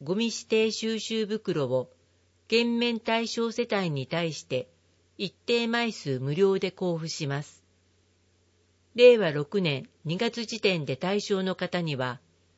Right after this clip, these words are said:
三月十一日に申請書を発送しました。最近対象となった方や、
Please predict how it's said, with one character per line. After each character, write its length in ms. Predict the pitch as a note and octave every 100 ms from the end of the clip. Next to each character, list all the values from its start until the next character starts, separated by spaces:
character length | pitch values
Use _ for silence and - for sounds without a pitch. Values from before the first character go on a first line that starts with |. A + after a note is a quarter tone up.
| _ _ _
三 320 | - B3+ A#3+
月 260 | G#3+ - C3+
十 300 | C#3+ F3+ F#3
一 240 | F3+ F3+
日 300 | F3+ E3 F3
に 220 | C#3+ B2 - _ _ _
申 240 | - A#3 A#3
請 300 | - A#3+ A#3
書 200 | A#3 G3+
を 60 |
発 240 | C#3+ C3+ -
送 220 | E3 D3
し 160 | -
ま 100 | C#3+
し 160 | C#3 -
た。 200 | - - _ _ _ _ _ _ _ _ _ _ _
最 300 | - B3+ B3
近 240 | B3+ B3
対 240 | A#3+ B3 A#3+
象 220 | A#3+ A#3
と 120 | A#3
な 120 | A3+
っ 60 | A#3
た 160 | -
方 280 | - D3 D#3
や、 260 | D3 A#2+